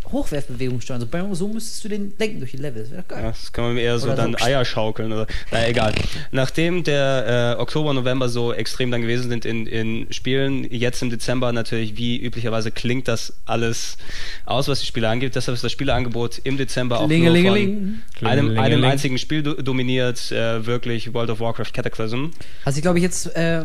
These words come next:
Speaker 1: wo ihr es hört, zu dem Zeitpunkt acht Komma vier Zilliarden Mal verkauft, glaub ich.
Speaker 2: Mindestens,
Speaker 1: Ja, ja,
Speaker 2: mindestens.
Speaker 1: mindestens.
Speaker 3: Das
Speaker 1: ist völlig
Speaker 3: erfolgreichste, äh,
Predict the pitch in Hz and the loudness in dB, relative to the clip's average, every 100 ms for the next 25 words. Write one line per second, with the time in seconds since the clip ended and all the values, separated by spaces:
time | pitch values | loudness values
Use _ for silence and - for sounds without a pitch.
0 | 151 147 180 202 202 220 220 185 196 202 | -2 -2 -2 -2 -2 -2 -2 -2 -2 -2
1 | 196 196 190 - 185 247 190 185 185 165 | -2 -2 -2 -2 -2 0 2 2 0 -2
2 | - 180 190 190 - 185 175 165 160 156 | -4 0 0 0 -2 0 0 0 0 0
3 | - 147 127 117 - - 123 113 110 110 | 0 -2 0 0 -2 0 2 2 0 0
4 | - 127 120 110 113 123 104 117 101 135 | 0 2 4 4 2 2 0 0 0 0
5 | - - 147 170 202 190 190 185 175 160 | 0 0 6 6 6 4 2 2 2 2
6 | 135 143 147 | 0 2 2